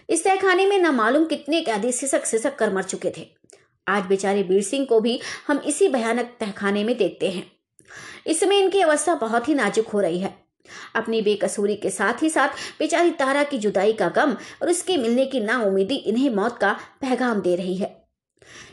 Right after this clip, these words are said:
इसके अतिरिक्त ना मालूम और कैसे कैसे ख्यालात इनके दिल में कांटे की तरह खटक रहे हैं।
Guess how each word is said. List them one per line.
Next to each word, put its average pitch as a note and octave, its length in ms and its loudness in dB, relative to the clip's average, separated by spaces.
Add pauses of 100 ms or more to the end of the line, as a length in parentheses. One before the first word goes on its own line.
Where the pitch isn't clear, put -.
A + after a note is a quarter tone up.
इसके E4 240 0
अतिरिक्त - 340 0
ना E4 160 4
मालूम B3+ 340 4
और A#3 200 0
कैसे C#4+ 420 -2
कैसे G#3+ 340 0
ख्यालात G#3+ 520 0 (240)
इनके D#4 260 0
दिल A3 220 4
में C4 160 0
कांटे C4+ 340 -4
की B3 120 -4
तरह G3+ 200 -2
खटक A3 320 -4
रहे F3+ 220 -6
हैं। - 300 -6